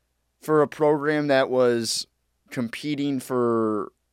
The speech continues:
like, major bowls, New Year's Six bowls, having a cha-, chance to play in the playoff, like, watching a Rose Bowl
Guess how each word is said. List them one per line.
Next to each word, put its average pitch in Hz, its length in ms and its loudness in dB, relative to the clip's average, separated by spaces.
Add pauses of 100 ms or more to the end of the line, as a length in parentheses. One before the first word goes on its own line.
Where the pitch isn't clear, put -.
(100)
like, 107 380 -2
major 120 520 -2
bowls, 110 800 0
New 101 200 -8
Year's 120 280 -2
Six - 280 -4
bowls, 104 480 -2
having 110 220 -2
a - 20 -4
cha-, 104 380 -2 (100)
chance 113 380 -4
to 113 80 -6
play 110 220 -2
in 107 60 -4
the 95 80 -6
playoff, 92 580 -2 (280)
like, 139 320 2 (320)
watching 196 400 0
a 185 80 2
Rose 139 340 2
Bowl 165 400 2